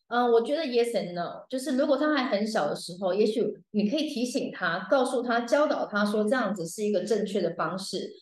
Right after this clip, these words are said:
那也许他本身比较害羞，他需要一点时间，我觉得是OK，我们可以给孩子们时间。可是就像Orky刚刚讲到的，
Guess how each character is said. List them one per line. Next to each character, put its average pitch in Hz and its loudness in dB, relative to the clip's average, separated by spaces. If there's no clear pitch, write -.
那 269 2
也 233 4
许 214 -2
他 208 -4
本 160 0
身 196 -2
比 190 -10
较 147 -6
害 190 -6
羞， 160 -2
他 220 -2
需 247 -4
要 311 4
一 311 0
点 240 0
时 - -10
间， 190 -2
我 170 -6
觉 185 -4
得 185 -2
是 196 -6
OK， 214 0
我 202 2
们 170 -4
可 208 -4
以 185 0
给 175 -2
孩 147 -8
子 170 -8
们 165 -6
时 147 -8
间。 160 -2
可 208 -2
是 277 4
就 285 -2
像 262 2
Orky 214 2
刚 190 0
刚 190 -2
讲 - -6
到 151 -4
的， 117 -6